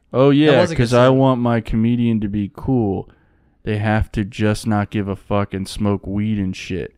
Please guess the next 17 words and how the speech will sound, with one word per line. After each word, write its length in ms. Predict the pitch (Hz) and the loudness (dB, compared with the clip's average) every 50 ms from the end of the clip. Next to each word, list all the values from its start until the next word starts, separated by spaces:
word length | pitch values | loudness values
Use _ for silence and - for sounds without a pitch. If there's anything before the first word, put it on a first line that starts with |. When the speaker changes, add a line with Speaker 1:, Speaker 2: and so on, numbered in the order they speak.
| _ _ _ _ _ _ _ _ - | _ _ _ _ _ _ _ _ -8
Speaker 1:
Just 260 | - 113 113 - - | -4 -4 -4 -2 0
down 280 | - 117 117 120 117 110 | 0 2 2 2 2 0
for 180 | - - 113 | -2 -4 -4
whatever, 560 | 107 117 107 120 107 110 110 120 113 110 101 | -2 -2 -2 -2 0 0 0 0 0 -2 -2
man. 360 | 95 98 98 98 101 104 104 101 | -2 -2 -2 -2 -2 -2 -2 -4
Fuck 340 | - - 113 113 110 - | -4 -2 -2 -2 -2 -4
it. 200 | 92 - - - _ - | -8 -12 -12 -12 _ -8
It 160 | 110 104 - | -8 -8 -6
takes 340 | - 117 117 117 113 - - | -4 -4 -4 -4 -4 -4 -4
me 140 | 110 107 | -2 -2
out 240 | 107 107 107 107 - | 0 0 0 -2 -2
to 100 | - 107 | -4 -6
have 340 | 98 101 101 101 98 98 95 | -6 -4 -4 -4 -4 -6 -8
the, 420 | 85 98 101 95 95 92 85 - - _ | -8 -6 -6 -6 -6 -8 -8 -10 -12 _
it, 160 | - 120 117 - - - - 160 165 165 | -8 -8 -8 -6 -8 -6 -2 2 2 2
<laughs> 80 | 160 139 | 4 4
what? 240 | - 160 190 208 | 4 6 6 4